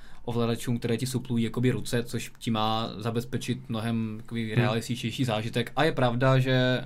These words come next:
Speaker 1: eh, jak jsem měl možnost porovnat třeba to v té Barceloně
Speaker 2: Mhm.
Speaker 1: a v, na Computexu, tak to, to bylo právě to zajímavé, že ty v podstatě můžeš jakoby svýma rukama
Speaker 2: Jasně.
Speaker 1: interagovat s těma předmětama a to mě právě jakoby hodně bavilo.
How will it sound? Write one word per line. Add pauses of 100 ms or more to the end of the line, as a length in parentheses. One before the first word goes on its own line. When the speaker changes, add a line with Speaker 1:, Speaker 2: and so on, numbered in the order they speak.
(220)
Speaker 1:
eh, (600)
jak (200)
jsem
měl
možnost
porovnat
třeba (200)
to
v
té
Barceloně
Speaker 2:
Mhm. (380)
Speaker 1:
a
v, (120)
na
Computexu,
tak
to,
to
bylo
právě
to
zajímavé,
že
ty
v
podstatě
můžeš (560)
jakoby
svýma
rukama
Speaker 2:
Jasně. (140)
Speaker 1:
interagovat
s
těma
předmětama
a
to
mě
právě
jakoby
hodně
bavilo.